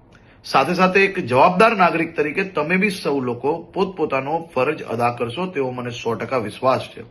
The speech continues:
સૌ લોકોને ફરી એકવાર જય અંબે અને આપ સૌ લોકોને નવરાત્રિની ખૂબ ખૂબ શુભકામનાઓ હું હમણાંથી જ આપું છું.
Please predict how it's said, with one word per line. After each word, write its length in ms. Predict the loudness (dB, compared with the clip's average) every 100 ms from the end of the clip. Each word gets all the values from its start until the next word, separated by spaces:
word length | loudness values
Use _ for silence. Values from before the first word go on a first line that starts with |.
| -20 _ -20 _ _ -20 -20 -20 -12
સૌ 280 | 0 4 6
લોકોને 400 | 6 6 4 4 -4 -14 _ _ _ -20 -20 _ 2
ફરી 240 | 4 4
એકવાર 260 | 4 2 2
જય 140 | 2 0
અંબે 200 | -2 -2 -6 -10 -20 _ _ _ _ _ -12 0
અને 120 | 4
આપ 240 | 6 4 -2
સૌ 240 | -2 4 4
લોકોને 460 | 4 0 0 -4 -4 -6 -16 _ _ _ _ _ -12
નવરાત્રિની 800 | -4 2 4 4 2 -2 -2 -6 -12 _ _ _ _
ખૂબ 240 | 4 4 4
ખૂબ 200 | -2 -2
શુભકામનાઓ 640 | -2 -10 -4 -2 0 0 0
હું 140 | 0
હમણાંથી 400 | 0 0 0 2
જ 40 |
આપું 280 | 0 0 -12
છું. 140 | -20